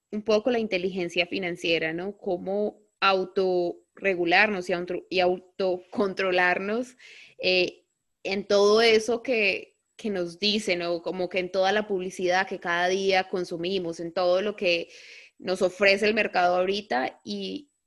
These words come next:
y cómo tener ese plan financiero que yo siento que es muy importante para tomar esa decisión y vivir así, tranquilo, sin, sin mucho, pero vivir bien.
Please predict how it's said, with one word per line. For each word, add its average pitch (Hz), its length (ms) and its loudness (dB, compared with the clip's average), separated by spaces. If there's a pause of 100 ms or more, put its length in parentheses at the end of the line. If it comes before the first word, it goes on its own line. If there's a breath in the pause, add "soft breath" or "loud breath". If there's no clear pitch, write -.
y 214 100 -20
cómo 214 240 -4
tener 214 260 2
ese - 160 -4
plan 214 280 2
financiero 190 480 -2
que 214 100 -4
yo 196 100 -2
siento 185 320 -6
que 214 60 -4
es 185 100 -8
muy 190 140 -8
importante 180 580 -4
para 196 240 -4
tomar 170 260 -4
esa 170 180 -4
decisión 190 680 -6 (600 soft breath)
y 208 440 -4 (300)
vivir 196 420 0
así, 214 400 -4
tranquilo, 180 720 -2
sin, 185 600 -6
sin 208 400 -2
mucho, 247 300 -2
pero 302 200 0
vivir 185 280 0
bien. 180 380 -2